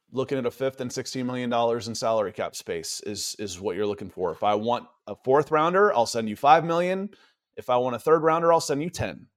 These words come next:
So that's what I think we'll see.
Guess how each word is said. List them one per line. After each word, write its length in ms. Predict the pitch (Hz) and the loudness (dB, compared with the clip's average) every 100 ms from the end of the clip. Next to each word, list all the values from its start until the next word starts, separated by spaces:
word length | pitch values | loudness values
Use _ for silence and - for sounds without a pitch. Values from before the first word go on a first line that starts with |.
| _ _ _ _ _ - | _ _ _ _ _ -12
So 400 | 113 104 78 78 - _ | -4 -2 -2 -8 -20 _
that's 240 | 120 143 - | 0 0 2
what 100 | 143 | 4
I 80 | 139 | 4
think 240 | 143 123 | 2 -2
we'll 120 | 127 | -4
see. 440 | - 139 139 131 | -2 0 0 -2